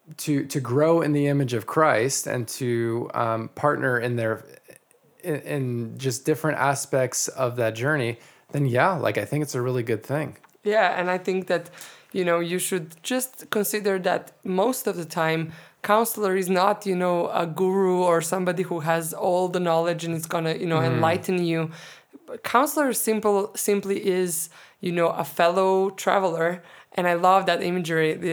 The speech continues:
Speaker 2: Like, we are walking together in a, in a, in a path of life. And the counselor is there to, just to help you remove some of the ob-, obstacles. He's not
Speaker 1: Mm-hmm.
Speaker 2: there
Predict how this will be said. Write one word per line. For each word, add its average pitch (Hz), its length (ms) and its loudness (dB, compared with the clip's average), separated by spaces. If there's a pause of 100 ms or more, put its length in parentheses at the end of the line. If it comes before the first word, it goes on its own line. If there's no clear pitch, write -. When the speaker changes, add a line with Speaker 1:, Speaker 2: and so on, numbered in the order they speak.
Speaker 2:
Like, 165 180 -6
we 180 160 2
are 190 40 2 (120)
walking 220 260 4
together 190 420 0
in 175 140 0
a, 175 60 2 (140)
in 170 100 -2
a, 170 80 0
in 180 180 -4
a 160 80 -2
path 180 260 2
of 170 140 -2
life. 156 400 -2 (380)
And 170 440 0
the 190 80 -6
counselor 202 400 0
is 170 160 -6
there 165 280 0
to, 175 60 -8 (120)
just 160 140 -8
to 165 60 -10
help 156 340 0
you 170 100 -6
remove 151 340 -2
some 147 200 0
of 147 160 -4
the 156 120 -2
ob-, 143 180 -2 (240)
obstacles. - 720 -4
He's 127 180 0
not 190 200 4
Speaker 1:
Mm-hmm. - 20 0
Speaker 2:
there 185 160 2